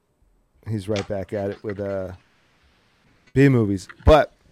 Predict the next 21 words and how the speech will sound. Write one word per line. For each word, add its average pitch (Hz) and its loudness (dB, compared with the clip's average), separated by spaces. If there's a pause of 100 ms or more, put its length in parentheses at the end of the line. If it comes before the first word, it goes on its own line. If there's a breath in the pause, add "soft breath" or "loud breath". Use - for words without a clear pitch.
(500)
he 135 4
did 127 6
a 110 6 (120)
Amazon 139 2
Prime 123 0
original 120 0
T 127 -8
V 131 -4
show, 98 -10 (680)
and, 139 0 (240)
I'm 117 -8
sorry, 101 -4
an 120 -14
Amazon 131 -4
Prime 120 -4
original 107 -4
series 98 -4 (440)
called 113 -6
Jean-Claude 123 -2
Van 120 -2
Johnson. 131 -6